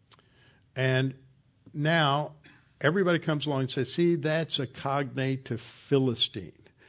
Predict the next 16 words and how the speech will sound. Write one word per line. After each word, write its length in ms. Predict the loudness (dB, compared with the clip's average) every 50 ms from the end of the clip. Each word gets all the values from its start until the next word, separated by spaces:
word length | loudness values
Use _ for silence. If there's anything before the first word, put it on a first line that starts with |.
| -20 _ _ _
Well, 160 | 2 2 4
it 160 | 4 2 2 4
does 200 | 4 2 4 2 0
sound 320 | 0 0 0 0 0 -2
like 260 | -4 -6 -8 -12 -14
it. 180 | -16 -18 -18 -20 -20 _ _ _ _ _ _ _ _ _ _ -6
And 180 | 0 2 2 4
you 140 | 4 4 2
can, 240 | 2 -2 -4 -2 0
you 160 | 0 0 0
can 180 | 0 -2 -2
see 240 | -2 0 0 0 0
that. 260 | 2 0 -2 -2 -2
But 160 | -4 -4 -2 -2
the 80 | -4
Greeks 800 | -4 -4 -8 -6 -4 -2 0 2 0 0 -2 -2 -4 -4 -4 -4